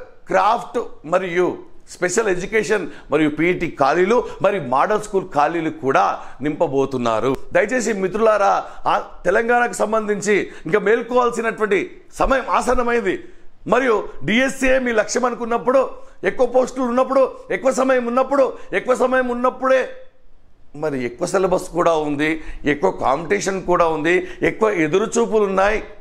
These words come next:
అనే విషయాన్ని మీరు బాగా గమనించాలి. ఎందుకంటే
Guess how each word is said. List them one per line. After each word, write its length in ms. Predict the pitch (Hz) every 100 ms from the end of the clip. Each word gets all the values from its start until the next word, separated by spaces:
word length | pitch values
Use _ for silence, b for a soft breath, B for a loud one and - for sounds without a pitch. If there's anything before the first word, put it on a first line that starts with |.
| -
అనే 240 | 120 131 123
విషయాన్ని 480 | 107 - 139 160 160
మీరు 160 | 135
బాగా 500 | 104 87 82 120 170
గమనించాలి. 840 | 175 135 127 127 123 - 107 104 - - b b b
ఎందుకంటే 560 | 165 190 196 247 247